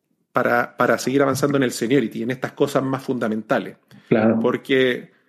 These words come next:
Speaker 1: porque una persona que hace un bootcamp puede trabajar en eso y va a tener una buena remuneración en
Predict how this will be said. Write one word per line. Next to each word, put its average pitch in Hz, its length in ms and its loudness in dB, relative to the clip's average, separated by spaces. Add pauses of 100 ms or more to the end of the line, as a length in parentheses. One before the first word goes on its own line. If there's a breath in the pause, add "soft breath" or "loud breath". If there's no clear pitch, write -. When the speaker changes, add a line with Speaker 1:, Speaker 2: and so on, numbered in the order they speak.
(160)
Speaker 1:
porque 135 920 2
una 160 160 2
persona 160 680 0 (400)
que 135 320 2
hace 143 240 -2
un 143 100 -2
bootcamp 151 540 -2 (200)
puede 147 360 4
trabajar 143 480 0
en 139 140 2
eso 147 320 0
y 123 80 2
va 123 100 2
a - 20 -2
tener 127 160 -2
una 127 120 0
buena 127 240 2
remuneración 131 800 2 (220)
en 120 340 -6